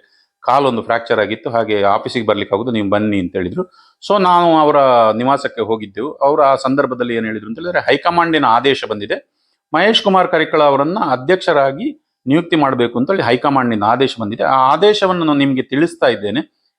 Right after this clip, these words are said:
ಇದೇನು ಜಿಲ್ಲಾ ಕಾಂಗ್ರೆಸ್ಸಿನ ನಿರ್ಧಾರ ಅಲ್ಲ, ಇದು ಪ್ರದೇಶ ಕಾಂಗ್ರೆಸ್ ಹೈಕಮಾಂಡಿಂದ ಬಂದಂತ ನಿರ್ಧಾರ. ಇದನ್ನು ನೀವೆಲ್ಲರೂ ಪಾಲಿಸಬೇಕು. ನಾಳೆ ದಿವಸ ರಘು ಡಾಕ್ಟರ್ ಅವರು ಅನುಮೋದನೆ ಮಾಡ್ಬೇಕು,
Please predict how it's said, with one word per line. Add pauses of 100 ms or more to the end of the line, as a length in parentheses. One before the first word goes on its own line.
ಇದೇನು (360)
ಜಿಲ್ಲಾ
ಕಾಂಗ್ರೆಸ್ಸಿನ
ನಿರ್ಧಾರ
ಅಲ್ಲ, (340)
ಇದು
ಪ್ರದೇಶ
ಕಾಂಗ್ರೆಸ್
ಹೈಕಮಾಂಡಿಂದ
ಬಂದಂತ
ನಿರ್ಧಾರ.
ಇದನ್ನು
ನೀವೆಲ್ಲರೂ
ಪಾಲಿಸಬೇಕು. (380)
ನಾಳೆ
ದಿವಸ (360)
ರಘು
ಡಾಕ್ಟರ್
ಅವರು
ಅನುಮೋದನೆ
ಮಾಡ್ಬೇಕು,